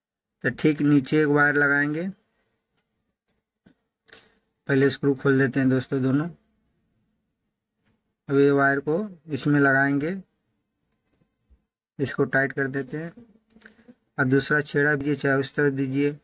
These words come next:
कहीं भी दे सकते हैं, उससे power supply मिल जाएगी दोस्तों। उस wire को अच्छे से कसिएगा दोस्तों। ये देखिए, wire कस दिया मैंने।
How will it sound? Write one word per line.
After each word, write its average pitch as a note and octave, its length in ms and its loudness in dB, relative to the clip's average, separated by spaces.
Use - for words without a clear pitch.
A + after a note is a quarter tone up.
कहीं D3+ 200 0
भी D#3 100 0
दे D3 160 2
सकते C#3+ 300 -4
हैं, D#3 60 -2
उससे D3+ 240 -4
power C#3 260 0
supply C#3 340 -2
मिल C#3 200 2
जाएगी C#3 220 2
दोस्तों। C#3 460 -2
उस C#3 260 -4
wire C#3+ 260 2
को D3 100 -4
अच्छे C#3+ 220 -4
से C#3+ 120 -4
कसिएगा D3 480 0
दोस्तों। C#3 400 -4
ये - 320 -12
देखिए, C#3 260 0
wire C#3 200 2
कस C#3 180 -2
दिया C#3 260 0
मैंने। D3 380 0